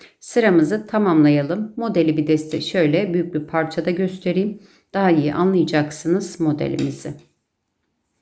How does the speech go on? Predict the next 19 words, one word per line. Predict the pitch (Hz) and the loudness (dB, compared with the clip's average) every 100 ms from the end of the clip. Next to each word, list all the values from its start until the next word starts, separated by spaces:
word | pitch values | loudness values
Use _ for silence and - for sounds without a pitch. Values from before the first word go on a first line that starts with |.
| _ _ _ _ | _ _ _ _
Ve | 202 196 | -10 -10
kenar | - 202 160 | -8 -2 -2
ilmeğini | 135 135 139 143 190 - | -2 -2 0 0 0 -4
düz | 139 - | -8 -8
ördüm. | - - _ _ _ - | -12 -14 _ _ _ -8
Evet, | 190 - | -6 -6
bakın | 160 165 180 | -6 -4 -2
model | 196 160 147 151 - | 0 0 0 -4 -4
ortaya | 143 143 165 170 | -6 -6 -12 -12
çıktı | - - 131 | -14 -14 -14
zaten. | - 123 - - 147 - _ _ _ _ - - _ | -10 -10 -12 -16 -18 -20 _ _ _ _ -20 -20 _
Kamera | - 254 208 160 | -2 2 4 4
arkasında | 147 147 156 - 165 190 240 - | 4 0 -4 0 0 0 -4 0
örmüş | 190 214 214 185 | 2 2 0 0
olduğum | 151 139 175 214 - | 0 2 0 0 -4
büyük | 196 147 - | -2 -2 -2
parçayı | 147 147 156 147 | -2 -2 -2 0
göstereyim | 151 147 - 147 143 - | 0 -2 -4 -4 -4 -8
size. | - 143 143 143 | -12 -16 -18 -20